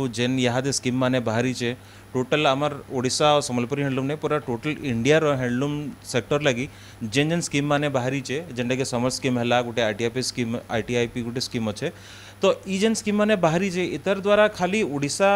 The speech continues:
ବୋଲି ନାହିଁ କି ସମ୍ବଲପୁର, ଆମର ୱେଷ୍ଟର୍ଣ୍ଣ ଓଡ଼ିଶା ବି ନାହିଁ କି ସମ୍ବଲପୁର ବି ନାହିଁ। ଇତାର ଦ୍ୱାରା ଆମର ଇଣ୍ଡିଆର ଯେତିକି ବି ୱେଭର୍ସ ମାନେ ଅଛନ୍, ଯେନ୍ ବୁଣକର ଭାଇ ଭଉଣୀ ମାନେ ଅଛନ୍, ସେମାନେ ତାଙ୍କର ସେକ୍ଟରଟା ଟିକେ କାଣା କି ଟିକେ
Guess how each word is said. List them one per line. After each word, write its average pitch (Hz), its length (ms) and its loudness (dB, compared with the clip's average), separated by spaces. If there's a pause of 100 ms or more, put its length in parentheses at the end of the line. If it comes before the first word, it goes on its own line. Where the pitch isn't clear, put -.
ବୋଲି 202 220 0
ନାହିଁ 202 200 0
କି 202 100 -4
ସମ୍ବଲପୁର, 151 420 -4
ଆମର 156 240 2
ୱେଷ୍ଟର୍ଣ୍ଣ 156 320 -2
ଓଡ଼ିଶା 165 220 -4
ବି 180 60 0
ନାହିଁ 190 140 -2
କି 220 100 -6
ସମ୍ବଲପୁର 160 400 -4
ବି 143 120 -4
ନାହିଁ। 95 140 -6 (400)
ଇତାର 175 240 2
ଦ୍ୱାରା 202 200 2
ଆମର 208 280 0 (260)
ଇଣ୍ଡିଆର 160 480 2
ଯେତିକି 185 360 -2
ବି 220 120 0
ୱେଭର୍ସ 160 460 2
ମାନେ 170 180 -2
ଅଛନ୍, 131 440 -2
ଯେନ୍ 139 200 -4
ବୁଣକର 135 320 -2
ଭାଇ 131 180 0
ଭଉଣୀ 143 220 -4
ମାନେ 139 200 -4
ଅଛନ୍, 113 280 -4
ସେମାନେ 156 400 -2 (220)
ତାଙ୍କର 156 320 -2
ସେକ୍ଟରଟା 180 440 -4
ଟିକେ 196 260 -2 (340)
କାଣା 180 180 -2
କି 233 120 -2 (460)
ଟିକେ 202 220 -2